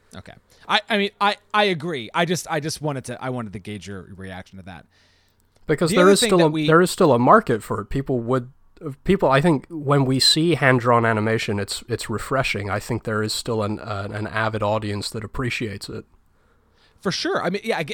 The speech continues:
Speaker 1: I, it's, I think actually Ed Kaplan said in the, in the documentary, it's not about the animation, it's about the story. If there was a good hand-drawn, uh,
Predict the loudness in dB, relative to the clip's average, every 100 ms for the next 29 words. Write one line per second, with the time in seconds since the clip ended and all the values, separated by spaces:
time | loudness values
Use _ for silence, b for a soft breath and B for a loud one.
0 | -4 -6 -4 -6 -6 -12 -18 b -6 -6
1 | -2 -2 -2 -4 -8 -10 -10 -6 -6 -6
2 | -10 -10 -6 -6 -6 -8 -10 -10 -12 -10
3 | -8 -8 -8 -8 -8 -10 _ b b b
4 | _ _ -10 -10 -6 -2 0 2 0 -2
5 | -6 -6 -6 -8 -10 -10 -12 -14 -12 -10
6 | -12 -16 -6 -2 0 -2 -6 -4 -2 -2
7 | -4 _ -12 -10 -8 -8 -6 -4 -6 -8
8 | -14 _ _ -12 -10 -10